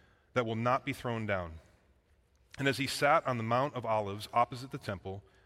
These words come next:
Peter and James and John and Andrew asked him privately, 'Tell us, when will these things be, and what will be the sign when all these things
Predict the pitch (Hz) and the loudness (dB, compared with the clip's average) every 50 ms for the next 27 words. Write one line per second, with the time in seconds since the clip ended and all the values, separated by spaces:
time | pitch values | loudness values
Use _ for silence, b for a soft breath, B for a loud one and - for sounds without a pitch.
0 | b b - - 156 160 160 165 165 160 151 113 107 104 98 117 120 120 127 123 | b b -6 -4 -4 -2 0 0 0 0 0 -2 -4 -4 -4 -2 -2 -2 -2 -4
1 | 123 120 104 104 98 92 95 110 110 113 113 113 110 101 101 104 107 107 104 95 | -4 -6 -6 -6 -6 -4 -2 0 0 0 0 -2 -4 -6 -6 -6 -6 -6 -6 -6
2 | 92 90 92 92 110 117 117 - - 123 107 - - 101 98 95 95 87 92 92 | -6 -8 -4 0 2 0 0 0 -4 -8 -6 -2 0 0 0 0 -2 -6 -6 -10
3 | 92 B B B B B B B - - 170 170 147 113 90 - - - - b | -10 B B B B B B B -2 0 2 2 2 0 -2 -2 -6 -10 -12 b
4 | b b b b b b b b b - 123 139 160 175 175 170 156 170 165 - | b b b b b b b b b 0 2 2 4 4 2 0 0 -2 -6 -6
5 | - - 123 135 143 123 98 98 92 92 90 95 104 - b b b b - 120 | -4 -4 -4 -4 -4 -6 -6 -6 -6 -6 -6 -8 -10 -14 b b b b -6 -4
6 | 120 110 120 156 151 160 160 151 160 147 147 143 - - 127 113 104 101 101 104 | -2 0 0 0 0 0 -4 -2 -2 -4 -4 -4 -4 -2 0 0 0 0 -2 -2
7 | 98 104 107 104 113 120 123 127 127 120 117 - - - 104 101 101 104 104 - | -4 -6 -6 -4 -2 -2 -2 -2 -4 -6 -6 -8 -8 -8 -6 -6 -6 -8 -8 -10
8 | - - | -12 -14